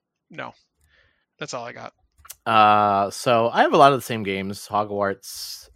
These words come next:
Speaker 2: Octopath Traveler two, but another game that actually, uh, caught my attention was Blanc. That game looks really cool.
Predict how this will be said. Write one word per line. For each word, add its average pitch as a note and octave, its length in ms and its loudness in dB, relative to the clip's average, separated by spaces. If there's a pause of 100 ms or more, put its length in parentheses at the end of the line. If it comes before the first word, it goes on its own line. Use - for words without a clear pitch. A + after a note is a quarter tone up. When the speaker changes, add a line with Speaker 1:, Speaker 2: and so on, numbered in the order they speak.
(140)
Speaker 2:
Octopath G#2+ 480 -6
Traveler F#2+ 420 -10
two, F2+ 400 -14
but G2+ 180 -10
another A3+ 280 -6
game D3+ 320 -2
that B2 160 0
actually, A2+ 920 -6 (280)
uh, F#2 520 -6 (560)
caught - 240 -4
my A2 160 -4
attention G#2 480 -12
was G#2+ 140 -10
Blanc. A#3 640 -6 (100)
That B2+ 180 -10
game F3+ 220 -6
looks B2+ 240 -10
really B2 340 -6
cool. G2 600 -10